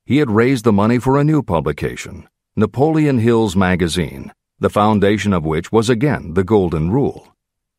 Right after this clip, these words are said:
But it also expanded into presenting many of the principles of success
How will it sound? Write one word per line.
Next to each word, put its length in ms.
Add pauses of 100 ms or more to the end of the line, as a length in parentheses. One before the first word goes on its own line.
But 160
it 120
also 400
expanded 560
into 220
presenting 600
many 240
of 100
the 80
principles 600
of 120
success 680